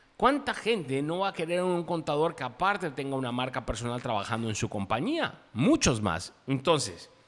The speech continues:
si no tienes marca personal, te vuelves un genérico, te vuelves una marca propia.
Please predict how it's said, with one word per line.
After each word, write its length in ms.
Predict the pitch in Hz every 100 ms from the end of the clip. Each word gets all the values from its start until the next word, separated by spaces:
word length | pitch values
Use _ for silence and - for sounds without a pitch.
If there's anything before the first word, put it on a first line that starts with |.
| _
si 140 | -
no 140 | 85 90
tienes 240 | 156 190
marca 320 | 127 110 98
personal, 460 | 87 87 92 143 247
te 80 | 120
vuelves 260 | 156 262
un 80 | 196
genérico, 560 | - 120 254 294 - 202
te 140 | -
vuelves 200 | 139 185
una 140 | 180 139
marca 260 | 131 98
propia. 400 | 110 240 294 -